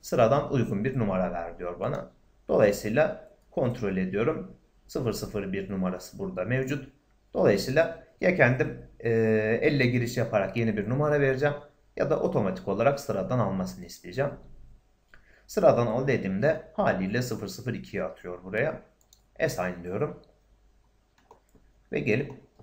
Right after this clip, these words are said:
ısı değiştiricimin altına bu bilgiyi yerleştiriyorum. Devamında getirmiş olduğum kazana birkaç nozzle ekleyeceğim. Nozzle eklemek için araç paletimden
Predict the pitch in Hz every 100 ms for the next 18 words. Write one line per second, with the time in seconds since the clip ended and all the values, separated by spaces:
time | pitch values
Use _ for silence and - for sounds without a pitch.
0 | - - - 131 95 92 95 95 98 113
1 | 127 107 - 123 143 - - - _ _
2 | - 95 92 117 127 92 90 92 - -
3 | - - _ _ _ _ - - _ _
4 | _ _ _ _ _ - 143 160 156 147
5 | 180 185 - - 165 - 151 143 120 117
6 | 131 135 139 110 117 151 - - - _
7 | - - 139 139 127 101 92 90 - 95
8 | 135 - - - - - _ _ 180 180
9 | 170 170 170 165 143 - 156 - - -
10 | 139 131 - 127 104 98 110 127 156